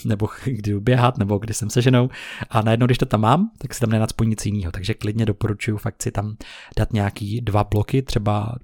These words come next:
desetiminutový, patnáctiminutový denně na angličtinu a, a zkoušet to dodržovat. Mě k tomu ještě pomáhají hodně aplikace,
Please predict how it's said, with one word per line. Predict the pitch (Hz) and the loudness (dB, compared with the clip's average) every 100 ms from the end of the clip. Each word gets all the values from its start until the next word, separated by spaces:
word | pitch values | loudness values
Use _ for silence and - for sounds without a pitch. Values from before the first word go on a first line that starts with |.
| - | -10
desetiminutový, | - - 107 110 104 - 98 | -6 -4 -2 -2 -2 -2 -2
patnáctiminutový | 95 - 110 101 - 107 104 - 101 104 | -2 -2 0 -2 -4 -4 -4 -2 -2 0
denně | 101 104 135 - - - - - 107 | 0 0 -2 -4 -18 -20 -20 -12 -4
na | 104 | -2
angličtinu | 107 113 - 117 117 120 | 2 0 0 2 4 4
a, | 101 104 | 2 0
a | 107 | -2
zkoušet | - 98 - | -2 -2 0
to | 101 | 0
dodržovat. | 98 95 92 92 - - - _ _ _ _ _ _ _ _ _ - 117 | 0 0 0 -2 -8 -14 -18 _ _ _ _ _ _ _ _ _ -10 -6
Mě | - | -4
k | |
tomu | - 110 | -2 0
ještě | 107 127 | 0 0
pomáhají | 107 110 110 107 | 0 0 2 0
hodně | 107 120 | 0 -2
aplikace, | 113 107 131 - 196 | -2 -2 -2 -2 -4